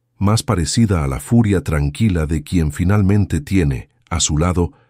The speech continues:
a alguien dispuesto a no mirar hacia otro lado. «De acuerdo», dijo Rosalía, «derribémoslo».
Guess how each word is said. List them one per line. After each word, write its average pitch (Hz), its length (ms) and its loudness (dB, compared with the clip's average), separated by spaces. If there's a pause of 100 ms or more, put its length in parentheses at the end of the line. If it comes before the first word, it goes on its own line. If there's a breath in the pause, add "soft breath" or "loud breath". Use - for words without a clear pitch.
(120 soft breath)
a 76 220 -4
alguien 95 360 2
dispuesto 95 720 0
a 73 80 -2
no 95 220 4
mirar 85 400 2
hacia 69 300 -4
otro 73 280 -2
lado. 67 380 -6 (880)
«De 92 80 0
acuerdo», 87 560 0 (160)
dijo 73 340 -4
Rosalía, 69 640 -4 (560)
«derribémoslo». 87 960 0